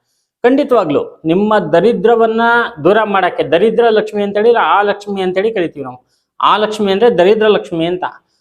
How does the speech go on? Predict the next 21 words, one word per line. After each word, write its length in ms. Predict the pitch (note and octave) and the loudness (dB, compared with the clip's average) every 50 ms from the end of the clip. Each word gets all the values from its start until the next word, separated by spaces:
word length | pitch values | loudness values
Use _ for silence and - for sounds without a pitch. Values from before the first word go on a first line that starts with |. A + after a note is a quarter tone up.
| _ _ _ | _ _ _
ಆ 140 | - C#3+ D#3 | -2 -2 0
ಲಕ್ಷ್ಮಿಯ 580 | D#3+ D#3+ D#3+ D#3+ D#3+ - - B3 B3 A#3+ B3 B3 | 0 0 -2 -2 -4 -4 -2 2 2 4 4 2
ಒಂದು, 340 | A#3+ A3+ A3+ A3+ A3 A#3+ A3 F3 F#3 A#3 C4+ - - - - _ _ _ _ _ _ - | 2 2 0 2 2 2 2 2 2 0 -2 -4 -8 -14 -18 _ _ _ _ _ _ -4
ಆ, 60 | D#3 E3 E3 E3 D#3+ D#3+ D#3 D#3 D3+ | -2 0 0 2 0 0 0 0 0
ಒಂದು 480 | D3+ D#3 D#3+ E3 D#3 D#3 D#3 D3+ D3 C#3 | 0 2 2 4 4 4 4 4 2 0
ಅವಕೃಪೆ 920 | - - D3+ G3 B3 A#3+ - - - A#3 G3 D3+ - - - - _ _ _ _ _ - | 0 0 2 2 2 2 2 0 0 0 -2 -2 -2 -6 -14 -20 _ _ _ _ _ -8
ಅಂದ್ರೆ 520 | E3+ F#3+ A3+ C4 C#4 B3 - - _ _ _ _ _ _ | -2 0 0 0 0 -4 -8 -16 _ _ _ _ _ _
ಆ 120 | - D3+ E3 | -2 -2 0
ಒಂದು 380 | F3+ F3+ F3 F3 F3 F3 F3 | 0 0 0 0 2 2 4
ನೆಗೆಟಿವ್ 400 | D#3+ D#3+ D#3+ D#3+ B3+ - C4+ B3+ | 4 4 2 2 2 2 4 2
ಎನರ್ಜಿ 340 | A#3+ A#3 A#3 A3+ F#3+ F#3+ A3+ | 4 4 2 0 2 2 2
ಹೋಗಿ 540 | A3 E3 E3+ G3+ A#3 A3+ A3+ G#3 E3 D3 F#3+ A#3+ - - _ _ _ _ - | 2 4 4 2 2 2 2 0 0 0 -2 -6 -8 -14 _ _ _ _ -2
ಅಲ್ಲಿ 140 | E3+ E3+ F#3 | 2 2 2
ಪಾಸಿಟಿವ್ 600 | F3+ F3+ - D#3+ F#3 A3+ A#3 C#4 A#3+ B3+ A#3+ G#3 | 2 0 0 0 0 2 0 0 0 0 0 0
ಬಂದು 220 | A3+ A#3 B3 B3+ | 0 0 2 0
ನಿಮ್ಮ 260 | A#3+ G#3+ F#3+ G3 G3+ G#3 G#3+ G#3 F#3+ - - - D3+ | 0 0 0 0 2 2 2 2 0 -2 -4 -4 -2
ಮನೆಯಲ್ಲಿ 420 | D#3+ F3 G#3 A#3+ B3 A#3+ A#3 A3+ | -2 0 2 2 2 4 4 2
ಲಕ್ಷ್ಮಿ 440 | A3 F#3 A3 A3 - - A#3+ B3 A#3+ | 2 2 0 -2 -2 -4 -6 -6 -6
ತಾಂಡವ 440 | A#3 - - - G3+ A3 A3+ A3+ A#3 | -6 -4 -2 -2 -2 0 2 2 2
ಆಡ್ಬೇಕು 440 | A3+ A3 G#3 G#3 F#3+ G3 F#3 F#3+ F#3 | 2 2 0 0 -2 -2 -2 -2 -2
ಅಂದ್ರೆ 460 | F3+ G#3 B3+ C4+ C4 B3+ C4 _ _ | -2 0 0 0 -2 -4 -6 _ _